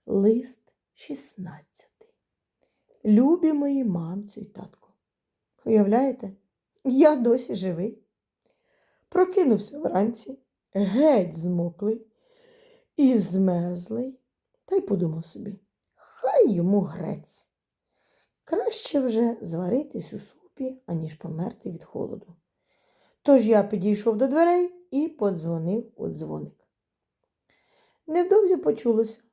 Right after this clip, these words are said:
гуп, гуп, гупаючи великими лапищами, хтось ішов до дверей, шалоніючи, навісніючи, лютуючи та лаючись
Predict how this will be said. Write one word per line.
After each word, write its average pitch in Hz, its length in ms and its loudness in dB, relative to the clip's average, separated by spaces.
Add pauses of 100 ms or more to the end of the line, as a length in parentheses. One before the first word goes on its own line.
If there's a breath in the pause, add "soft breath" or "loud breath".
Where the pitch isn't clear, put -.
гуп, 220 360 0 (340)
гуп, 196 420 -2 (800)
гупаючи 190 920 -2
великими 175 580 2
лапищами, 311 880 -4 (280 loud breath)
хтось 277 720 2
ішов 226 420 2
до 262 100 0
дверей, 214 500 0 (600)
шалоніючи, 170 1200 0 (340)
навісніючи, 170 1300 0 (220 loud breath)
лютуючи 185 1000 0
та 151 240 -8
лаючись 214 840 2